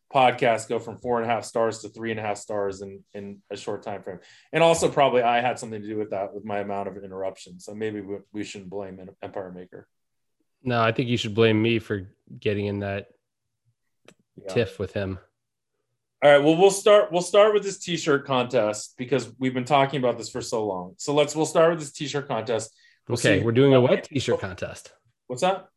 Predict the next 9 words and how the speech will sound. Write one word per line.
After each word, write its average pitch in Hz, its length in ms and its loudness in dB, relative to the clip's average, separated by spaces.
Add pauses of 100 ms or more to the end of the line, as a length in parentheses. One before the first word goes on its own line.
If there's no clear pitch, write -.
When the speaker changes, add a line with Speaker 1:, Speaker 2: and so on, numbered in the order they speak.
(180)
Speaker 2:
We're 120 80 -2
doing 123 140 8
a 117 40 6
wet 127 200 6
t-shirt 143 300 0
contest? 170 460 0 (320)
Speaker 1:
Okay, 95 200 -14
stop 82 360 -16
it. - 140 -20